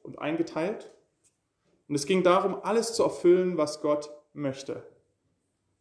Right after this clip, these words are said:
Und daraus entwickelte man auch einen gewissen Stolz. Wir gehören zum Stall Gottes und die Heiden nicht. Man fühlte sich fromm, weil man auf alle Gebote achtete und nicht so war wie die Heiden, wie die Heiden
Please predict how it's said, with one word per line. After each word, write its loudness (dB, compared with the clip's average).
Und -2
daraus 6
entwickelte 2
man 2
auch 0
einen -2
gewissen 0
Stolz. 2
Wir 4
gehören 4
zum -2
Stall 4
Gottes 0
und -6
die -6
Heiden 2
nicht. -4
Man -6
fühlte -4
sich -4
fromm, 2
weil 0
man 4
auf 0
alle 6
Gebote 4
achtete 0
und -2
nicht -4
so 4
war 4
wie 0
die -4
Heiden, 2
wie -8
die -2
Heiden 2